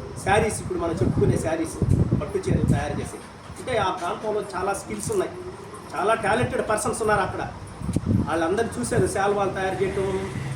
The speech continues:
అలాగనే తలపాగాలు తయారు చేయటం, అక్కడ అంతా టాలెంట్ గమనించింది. మహిళలకి రక్షణ కావాలా, మహిళలకి ఆర్థిక స్వావలంబన కావాలా, మహిళలు చైతన్యవంతులు కావాలా, మహిళలకి, విడోలకి దెబ్బతింటున్నారు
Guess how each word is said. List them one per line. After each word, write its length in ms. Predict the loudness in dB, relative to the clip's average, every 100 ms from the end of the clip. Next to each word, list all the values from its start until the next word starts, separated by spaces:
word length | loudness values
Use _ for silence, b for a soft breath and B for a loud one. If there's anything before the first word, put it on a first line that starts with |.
| -2
అలాగనే 300 | 2 2 2 0
తలపాగాలు 520 | 0 2 2 4 2
తయారు 340 | 0 0 2 2
చేయటం, 260 | 2 0
అక్కడ 220 | -2 -2
అంతా 280 | -4 -4 -6 -8 -10 -10 -8 -2
టాలెంట్ 400 | 0 2 0 0
గమనించింది. 500 | 2 2 2 -4 -6 -10 -4 -4 -4 -4
మహిళలకి 480 | 2 4 4 2 0
రక్షణ 340 | 0 0 2
కావాలా, 420 | 4 6 4 2 -4 -10 -6 -4 -2
మహిళలకి 480 | 2 4 4 2 2
ఆర్థిక 400 | 4 2 2 0
స్వావలంబన 540 | 4 4 6 4 4
కావాలా, 440 | 4 6 6 4 2 -4 -4 -2
మహిళలు 340 | 4 6 8 8
చైతన్యవంతులు 720 | 6 6 6 8 8 8 4
కావాలా, 520 | 4 6 8 6 4 -4 -8 -6 2
మహిళలకి, 500 | 6 6 6 4 2
విడోలకి 720 | 0 6 8 8 6 2 0
దెబ్బతింటున్నారు 840 | 0 2 2 2 2 4 6 6